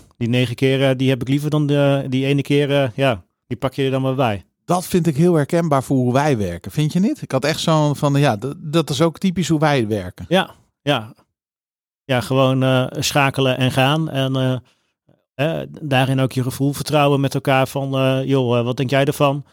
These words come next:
Speaker 2: Ja.
Speaker 1: En, eh, d-, en dan is soms een simpel knikje is al voldoende om, eh, te weten van, "Oh ja, jij zit, jij zit er op dezelfde manier in."
Speaker 2: Ja. Je zou mij trouwens,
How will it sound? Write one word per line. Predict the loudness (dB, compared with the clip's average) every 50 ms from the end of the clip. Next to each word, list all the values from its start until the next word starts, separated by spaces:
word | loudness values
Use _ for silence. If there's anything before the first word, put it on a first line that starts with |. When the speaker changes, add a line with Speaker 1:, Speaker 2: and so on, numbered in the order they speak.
| _ _ _
Speaker 2:
Ja. | -4 -2 0 -2 -2 -4 _ _ _ _
Speaker 1:
En, | -6 -4 -2 0
eh, | 0 0 0
d-, | -2 -2
en | -2 -2 -2 0 0
dan | 0 -2 -2 -2
is | -2
soms | 0 0 0 0 0
een | 0 0
simpel | 2 0 0 0 -2
knikje | -2 0 0 0 2 2 2
is | 2 4 4
al | 2 2
voldoende | 2 0 2 2 2 4 2 2
om, | 2 2 0 0 0 0
eh, | 0
te | 0 0 2
weten | 2 2 2 0 -4
van, | -4 -2 0
"Oh | 2
ja, | 2 2 0 0
jij | 0 0
zit, | -2 -4 -6 -6 -2
jij | -2 -2
zit | -2 -2 -2 -2
er | -2
op | -2 0
dezelfde | 0 2 2 2 2 2 0
manier | 0 2 2 2 2 2 0
in." | -2 -4 -4
Speaker 2:
Ja. | -4 -4 -2 -2 -4 -6 -10 _ _ _ _ _ _ _ _ _ _ _ _ _ _ _ _
Je | -8 -6 0
zou | 2 2 2 4
mij | 2 2 0 0
trouwens, | 0 0 0 0 0 0 -4 -6